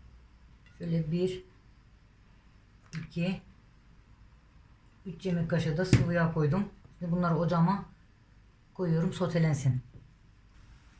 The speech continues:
Pilavım için bir buçuk su bardağı bulgurumu iyice yıkadım.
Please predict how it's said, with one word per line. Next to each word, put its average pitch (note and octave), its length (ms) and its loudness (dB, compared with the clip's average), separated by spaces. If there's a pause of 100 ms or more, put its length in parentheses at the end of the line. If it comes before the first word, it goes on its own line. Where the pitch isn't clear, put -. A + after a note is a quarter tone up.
(560)
Pilavım F#3 420 0
için F3+ 320 0 (480)
bir F#3+ 160 0
buçuk - 260 -2
su E3+ 180 -4
bardağı E3 400 2
bulgurumu E3+ 520 2 (720)
iyice F3 220 0
yıkadım. F3 640 2